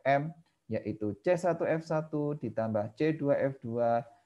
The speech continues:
sampai C M F M juga merupakan solusi dua belas. Nah, ini sol-, apa? Eh, teorema yang sangat penting ya. Stor-, teorema yang sangat penting. Jadi kalau kita punya, eh, P D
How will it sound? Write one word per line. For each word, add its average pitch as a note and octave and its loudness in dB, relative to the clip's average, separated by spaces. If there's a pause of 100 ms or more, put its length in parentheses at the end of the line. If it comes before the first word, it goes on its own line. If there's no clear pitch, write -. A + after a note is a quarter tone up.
sampai G#2 -6
C - -12
M G#2 -4
F - -10
M B2+ -2
juga A2+ 2
merupakan A2 -2
solusi G#2+ -6
dua G2+ -2
belas. - -12
Nah, E2+ -6
ini E2 -8 (140)
sol-, - -8 (460)
apa? D#3+ 2 (1080)
Eh, A#2 4
teorema C3+ 6
yang A#2+ -2
sangat B2+ -2
penting C#3 2
ya. - 0 (640)
Stor-, A2+ 6
teorema A#2+ 6
yang A#2 2
sangat A2 -4
penting. G#2+ -6
Jadi B2 -4
kalau A2 2
kita G#2+ -4
punya, G#2+ -4 (560)
eh, G#2 0
P - -6 (160)
D - -6